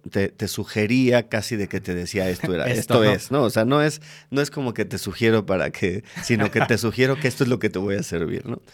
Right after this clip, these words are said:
Speaker 1: Y eso es muy importante porque también, obviamente, no lo hacen como una imposición. La cultura que tienen allá no es decir, "Bueno, me voy a acabar el vino que ahorita ya tengo abierto". No, ellos saben perfectamente con qué marida lo que tú pediste.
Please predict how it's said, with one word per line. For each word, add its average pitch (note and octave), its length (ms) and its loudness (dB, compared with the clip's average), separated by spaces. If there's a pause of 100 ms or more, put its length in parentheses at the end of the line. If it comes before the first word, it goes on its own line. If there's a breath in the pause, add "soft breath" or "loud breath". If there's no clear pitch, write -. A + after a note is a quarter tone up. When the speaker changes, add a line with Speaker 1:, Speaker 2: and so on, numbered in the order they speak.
(360 loud breath)
Speaker 1:
Y D3 60 2
eso E3 160 2
es F#3 60 0
muy F#3+ 160 4
importante D#3 580 -2
porque A2 220 -6
también, B2 580 0 (260 soft breath)
obviamente, C#3+ 540 2
no C3 140 2
lo B2+ 180 4
hacen A#2+ 320 0
como G#2 220 -2
una A#2 100 0
imposición. G#2 800 -2 (160 soft breath)
La G2+ 140 -2
cultura A2+ 400 2
que A2+ 100 -4
tienen G#2+ 260 -2
allá G2+ 220 2
no A#2 80 -2
es G#2 80 -2
decir, G#2 220 -2
"Bueno, A2 240 0
me F#2+ 80 -2
voy G#2 140 2
a - 20 0
acabar G2 280 0
el F#2+ 120 0
vino F#2+ 220 0
que F2+ 80 -4
ahorita F#2 300 -4
ya G2 140 0
tengo G2 220 -4
abierto". G2+ 440 0
No, A2+ 240 -2 (300 soft breath)
ellos G#2 220 -2
saben B2 280 0
perfectamente G#2+ 680 -4
con F#2+ 120 -6
qué F#2 120 -2
marida F#2+ 420 -2 (200 soft breath)
lo G2 120 -4
que - 120 -8
tú - 200 -8
pediste. G#2 600 -2